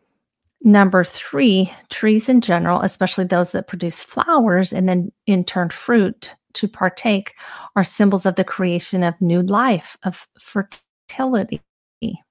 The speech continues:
Number four, trees are also symbolize resurrection and eternal life,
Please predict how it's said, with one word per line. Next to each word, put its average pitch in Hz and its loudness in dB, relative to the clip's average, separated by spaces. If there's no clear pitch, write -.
Number 202 6
four, 226 2
trees 226 2
are 214 0
also 214 0
symbolize 202 0
resurrection 196 -2
and 175 -2
eternal 190 -2
life, 202 -2